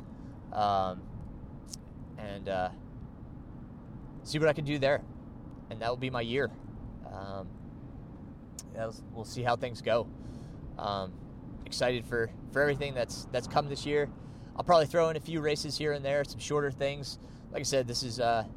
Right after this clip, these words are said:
this is my thirty-year celebration of running. Um, so I kinda wanna do some fun things. I might even find, like, a mile and just, uh, just run a mile, you know, and, uh, and see how mu-, <laughs> how badly that hurts.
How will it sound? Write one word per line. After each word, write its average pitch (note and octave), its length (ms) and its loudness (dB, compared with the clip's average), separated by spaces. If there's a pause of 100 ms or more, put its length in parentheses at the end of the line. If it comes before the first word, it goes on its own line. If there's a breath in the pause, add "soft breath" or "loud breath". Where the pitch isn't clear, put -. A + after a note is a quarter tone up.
(160)
this C#3+ 100 -6
is D3 40 -4
my C#3+ 80 0
thirty-year C3 480 4
celebration A#2+ 640 4
of A2 120 -6
running. A#2 260 2 (600 loud breath)
Um, G2+ 420 6 (420)
so A2+ 280 2 (260)
I B2+ 40 -8
kinda D#3+ 200 6
wanna C#3+ 180 6
do C#3+ 120 0
some C3 160 -6
fun B2 220 2
things. A#2 280 -2
I G#2 40 0
might E3 160 -4
even A#2+ 160 -6
find, B2+ 240 2
like, A2+ 100 2
a G2 40 0
mile G2+ 400 4 (840 loud breath)
and G#2+ 160 -2
just, A2+ 280 -4
uh, A2 240 6 (340)
just C3+ 180 -2
run C3+ 160 2
a A#2 40 0
mile, A2 380 4 (560)
you B2 80 -6
know, A2+ 240 4
and, G#2 140 0 (220)
uh, F2 280 -2 (1040)
and - 100 -12
see C#3 180 -2
how A#2 120 2
mu-, A2 320 -2
<laughs> - 220 -10
how C#3+ 100 4
badly A#2 400 2
that A2 200 4
hurts. A2 380 -4